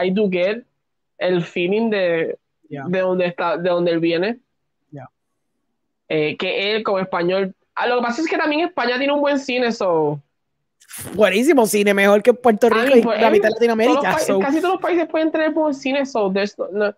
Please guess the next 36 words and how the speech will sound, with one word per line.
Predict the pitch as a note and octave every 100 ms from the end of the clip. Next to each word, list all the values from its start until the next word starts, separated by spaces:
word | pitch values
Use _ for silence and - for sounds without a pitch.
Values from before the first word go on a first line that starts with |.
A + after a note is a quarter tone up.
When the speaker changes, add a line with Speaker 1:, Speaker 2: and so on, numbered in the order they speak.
| _ _ _ _ _ _ _
Speaker 1:
Pero | G#3+
entiendo | A3+ B3 C4
lo | C#4
que |
dice, | B3+ G3+ G3+
él, | G3+ G#3
él | A3
viene | A#3 B3+
a | C4+
Hollywood | D4 C#4 A3+
a |
interpretar | G3+ G3+ G3 F#3+
latino. | G3+ G#3 F3 D#3
<laughs> | C3+ - - _ _ _ _ G#4 D#3+
Speaker 2:
Sí, | - C#3 B2+
sí, | D3+ - - _
chacho. | - A2+ - G#3 -
Speaker 1:
Which | F#3+ F#3+ - _ -
is | D4+ F4+
true. | - D#3 C#3 _ _ _ _
Speaker 2:
Ujú. | F#3
Speaker 1:
Pero | C4 C4 B3+
como | B3+ B3
lo | B3
dice, | D4 D4
yo | A#3+
creo | A#3
que | A#3+
se | A#3+ A#3
siente, | A#3 F#3 G3 G#3+ G#3 G3 F3+
I | E3+ G#3+
think | C#4 C#4
he |
was | B3+ A#3+
a | A#3+
little, | A3+ G#3+